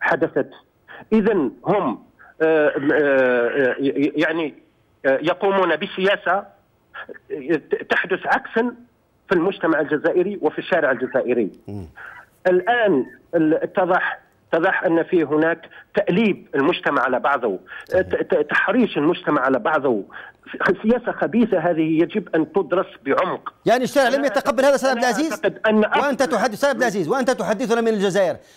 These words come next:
Speaker 2: هل الشارع الجزائري وأنت من هناك تقبل هذه النصوص، هذه المواد الجديدة التي أضيفت للقانون هذا؟
Speaker 1: أبدًا، أبدًا. الشارع الجزائري، الشارع الجزائري شارع،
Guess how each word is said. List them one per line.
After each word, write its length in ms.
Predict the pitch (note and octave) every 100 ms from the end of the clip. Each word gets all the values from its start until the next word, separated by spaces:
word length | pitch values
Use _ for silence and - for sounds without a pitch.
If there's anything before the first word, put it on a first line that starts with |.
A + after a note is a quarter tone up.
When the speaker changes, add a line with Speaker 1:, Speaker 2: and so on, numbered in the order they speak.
| _
Speaker 2:
هل 180 | - C#4+
الشارع 320 | C4 C4 C4
الجزائري 500 | G#3 G#3 G3 C4 G#3
وأنت 280 | G#3+ A#3 A3
من 160 | A3+ A3+
هناك 360 | D#3+ A3+ F#3 - - _ _ -
تقبل 500 | G#3+ - C4 A3 A#3+
هذه 380 | G#3+ A#3+ A3 G#3+
النصوص، 640 | G#3+ G3 A3+ A#3+ A#3 - _ _
هذه 240 | F#3+ G#3+ G#3+
المواد 340 | G3+ G#3+ G#3
الجديدة 420 | F#3+ F#3 F#3+ G#3
التي 180 | G3+ G3
أضيفت 360 | F3+ F3 G#3+ G3
للقانون 360 | - F#3+ F#3+
هذا؟ 200 | F3 G#3 _ _ _ _ _ _ _ _ _ -
Speaker 1:
أبدًا، 520 | G#3 C#3+ B2 E3 A2 F2 _ _ -
أبدًا. 160 | F3 - - -
الشارع 280 | D#4 C4+
الجزائري، 600 | A3 F#3+ E3+ F3+ F3 D#3+
الشارع 280 | C#3 G#3 F#3+
الجزائري 520 | D#3 D3 E3 D#3+ C#3+
شارع، 580 | C3+ D3+ C#3 A#2 B2 A#2+